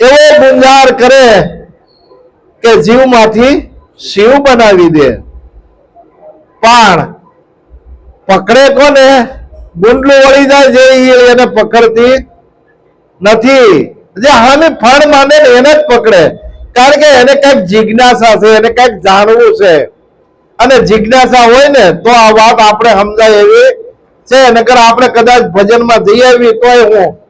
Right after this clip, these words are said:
અને ન જઈએ તોય હું, પણ જે આપણી નિષ્ઠા છે ને એ આપણું કાર્ય કરે.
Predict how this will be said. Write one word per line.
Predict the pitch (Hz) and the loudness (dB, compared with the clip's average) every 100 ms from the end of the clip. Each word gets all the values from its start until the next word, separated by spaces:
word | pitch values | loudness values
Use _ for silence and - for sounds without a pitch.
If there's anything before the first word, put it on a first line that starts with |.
| _ - - | _ -16 -6
અને | 226 220 | -2 0
ન | 170 | 0
જઈએ | 233 226 220 220 214 | 0 0 2 0 0
તોય | 220 208 233 254 254 - - _ _ - | 0 0 2 0 -4 -20 -20 _ _ -6
હું, | 233 269 196 175 - - _ - | -2 0 0 -4 -12 -20 _ -4
પણ | 240 240 175 120 - _ _ _ _ _ _ _ _ _ _ - - - - - _ _ | 0 0 -2 -6 -16 _ _ _ _ _ _ _ _ _ _ -20 -20 -20 -20 -20 _ _
જે | 175 | -4
આપણી | 285 262 240 233 294 302 | -2 0 0 0 0 0
નિષ્ઠા | 262 226 220 - 240 269 | 0 0 -2 -4 -2 -2
છે | 226 262 | 0 0
ને | 277 285 262 | 2 0 0
એ | 277 | 0
આપણું | 254 240 254 247 | 0 0 -2 -2
કાર્ય | 233 226 233 | -2 0 -2
કરે. | 226 196 175 | -2 -2 0